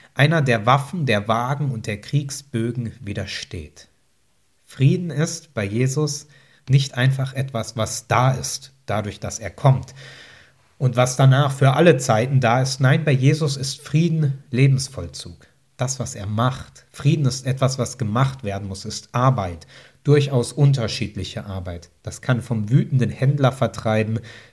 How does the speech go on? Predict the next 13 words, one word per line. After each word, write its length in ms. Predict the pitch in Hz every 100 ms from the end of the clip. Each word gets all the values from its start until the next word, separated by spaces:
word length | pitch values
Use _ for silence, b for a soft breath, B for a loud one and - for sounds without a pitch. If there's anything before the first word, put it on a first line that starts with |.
| B
bis 260 | 123 123 -
zum 240 | - 113 - B B
sterbend 760 | - - 110 120 117 101 -
den 160 | 104 98
Gewalttätern 800 | 95 104 110 - 107 101 104 101
vergeben 640 | 101 - 92 90 82 80 _ _
sein. 480 | - 85 78 71 67 _ _ _ _
Eine 180 | 110 110
große 380 | 107 120 127 139
Bandbreite. 680 | 131 117 101 - 85 85 87
Und 140 | 95
all 200 | 120 113
das 340 | 123 143 -